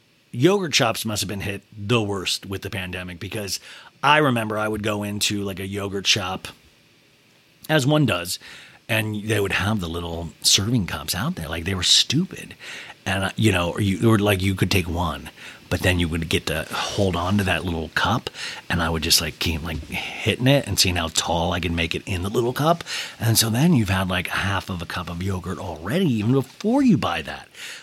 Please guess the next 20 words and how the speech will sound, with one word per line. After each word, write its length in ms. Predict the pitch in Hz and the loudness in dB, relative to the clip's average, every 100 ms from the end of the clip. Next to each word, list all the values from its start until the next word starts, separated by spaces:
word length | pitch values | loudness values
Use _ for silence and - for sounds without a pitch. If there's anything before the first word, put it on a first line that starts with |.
| - | -2
Little 240 | 117 202 | 4 4
tip 260 | 208 226 - | 4 2 4
from 140 | 180 | 4
me 120 | 165 147 | 6 6
to 80 | |
you. 160 | 139 110 | 6 4
I 80 | 101 | 0
don't 200 | 135 127 | -4 0
think 160 | 143 | 0
a 40 | 131 | 2
lot 160 | 117 | 0
of 80 | 113 | 0
yogurt 300 | 110 104 98 | -2 -4 -4
shops 380 | - 104 95 - | -4 -4 -6 -8
probably 420 | - 92 87 90 | -8 -10 -10 -12
exist 380 | 82 85 82 - | -12 -12 -12 -14
anymore. 300 | 78 76 71 - | -16 -18 -18 -6
Good 180 | 196 - | -4 -4
talk. 240 | - 82 - - - - - | -8 -10 -18 -18 -18 -10 2
Um, 440 | 185 180 180 170 | 6 6 6 0